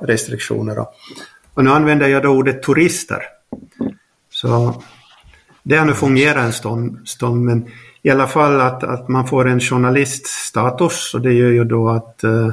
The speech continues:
att, eh, Facebook har svårare att, att sätta mig i blockad.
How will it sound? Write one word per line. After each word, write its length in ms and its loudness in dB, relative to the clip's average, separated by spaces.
att, 420 -12
eh, 200 -4
Facebook 480 -2
har 160 0
svårare 640 2
att, 100 -2
att 520 -6
sätta 300 -4
mig 140 0
i 40 2
blockad. 480 -2